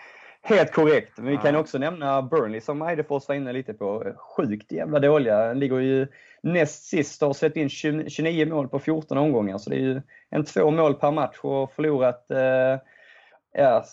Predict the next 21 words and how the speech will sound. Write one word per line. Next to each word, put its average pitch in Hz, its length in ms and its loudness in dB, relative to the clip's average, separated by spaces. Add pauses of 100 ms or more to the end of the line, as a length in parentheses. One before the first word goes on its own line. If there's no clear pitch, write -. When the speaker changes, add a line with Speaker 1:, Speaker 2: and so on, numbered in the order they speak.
(180)
Speaker 1:
vad 135 100 -4
fan 139 140 -4
blir 131 120 2
det? 107 80 0
Fem, 143 500 0
eh, 139 260 -2
av 147 100 4
de 147 120 -2
sex - 360 -4
senaste 127 920 -2
och 135 460 -2
två 170 260 0
segrar 160 360 2
på - 100 -8
tio. 160 420 -4
Så 123 140 -6
det 131 100 0
är 147 80 4
väldigt, 143 640 0
eh, 156 140 6
nedtryckt 160 420 -2